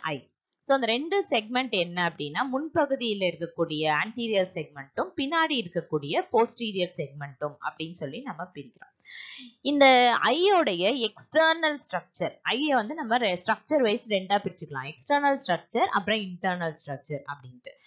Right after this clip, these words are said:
அதாவது நம்ம வந்து வெளியே இருந்து பார்க்கும் பொழுது எதெல்லாம், எந்தெந்த பார்ட்ஸ்லாம் நமக்கு தெரியுதோ அதெல்லாம் external structure of eye அப்படின்னு நம்ம சொல்றோம், இல்ல anterior segment of eye-ன்னு சொல்லலாம். So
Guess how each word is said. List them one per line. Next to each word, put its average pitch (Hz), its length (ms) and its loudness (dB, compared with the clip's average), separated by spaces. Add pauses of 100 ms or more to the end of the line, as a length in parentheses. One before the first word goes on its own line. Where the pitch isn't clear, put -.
(180)
அதாவது 254 420 4 (120)
நம்ம 202 380 -2
வந்து 240 240 -2
வெளியே 240 420 2
இருந்து 254 380 2 (200)
பார்க்கும் 302 580 2
பொழுது 226 400 0
எதெல்லாம், 220 520 0
எந்தெந்த 220 420 -6
பார்ட்ஸ்லாம் 202 600 0
நமக்கு 170 300 -12
தெரியுதோ 180 500 0 (480)
அதெல்லாம் 254 480 0
external 226 500 -4
structure 170 440 -6
of 151 100 -4 (120)
eye 165 200 -8 (140)
அப்படின்னு 156 400 -10
நம்ம 135 180 -14
சொல்றோம், 147 400 -4
இல்ல 320 220 -2
anterior 240 520 -2
segment 165 480 -6
of 147 220 0
eye-ன்னு 143 420 -8
சொல்லலாம். 123 360 -8 (480)
So 311 100 4